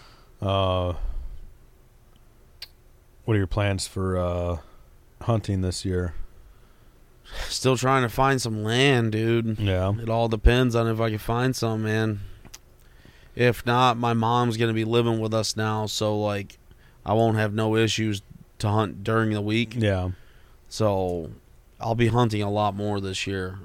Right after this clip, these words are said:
Speaker 2: It just a matter of where.
Speaker 1: Yeah.
Speaker 2: Um, all these sites I go looking for land, they're,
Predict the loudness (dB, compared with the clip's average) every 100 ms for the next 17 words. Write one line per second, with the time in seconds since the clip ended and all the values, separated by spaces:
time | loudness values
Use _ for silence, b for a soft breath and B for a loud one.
0 | -14 -12 -8 -6 -6 -6 -8 -10 -16 -20
1 | -20 _ b b b b b b b b
2 | -20 -20 -18 -6 -2 0 0 -4 -4 -2
3 | -2 -2 -8 -14 -12 -2 0 2 0 -4
4 | -18 -20 -20 -18 -16 -14 -14 -16 -20 -20
5 | -20 -20 -20 -20 -20 -20 -20 -20 b b
6 | b b 2 4 2 0 2 2 2 -2
7 | 0 0 0 0 -2 -4 -4 -2 0 0
8 | 0 -2 -6 -12 -18 -20 -20 -18 -12 -4
9 | 0 2 0